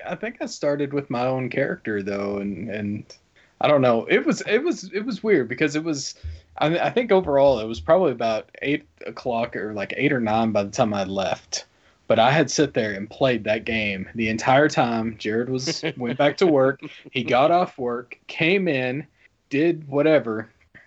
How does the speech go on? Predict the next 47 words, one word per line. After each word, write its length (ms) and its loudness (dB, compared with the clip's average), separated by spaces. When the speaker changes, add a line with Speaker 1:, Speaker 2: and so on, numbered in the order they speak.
Speaker 1:
I 40 -12
guess 160 -6
I 60 -2
think 180 0
you 80 -2
got 120 4
off 120 0
work 180 -4
around 240 -2
five 240 2
o'clock 340 -2
at 100 -12
that 180 -6
time. 480 -6
Speaker 2:
Yeah, 100 -8
still 300 -6
Speaker 1:
You 120 -2
Speaker 2:
about 200 2
Speaker 1:
know? 80 2
Speaker 2:
five 100 -4
thirty 220 -6
still, 360 -10
yeah. 220 -14
Speaker 1:
Yeah, 360 0
so, 380 4
you 180 4
know, 220 2
it 40 -2
was, 160 -4
like, 360 0
six 360 -2
thirty, 380 4
seven 340 2
o'clock. 560 2
You're 120 0
like, 240 2
"Have 220 -8
you 140 -2
been 240 0
here 240 0
this 200 -4
entire 480 0
time?" 560 -4
And 100 -4
I'm 100 -4
just 220 -8
like, 180 0